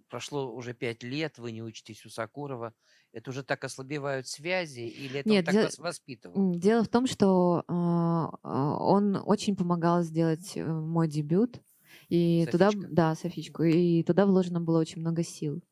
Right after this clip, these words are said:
Speaker 2: И, а, когда я, э, написала другой сценарий,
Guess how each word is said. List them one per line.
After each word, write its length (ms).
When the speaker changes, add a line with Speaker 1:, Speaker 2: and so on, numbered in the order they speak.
Speaker 2:
И, 640
а, 500
когда 320
я, 580
э, 260
написала 540
другой 300
сценарий, 680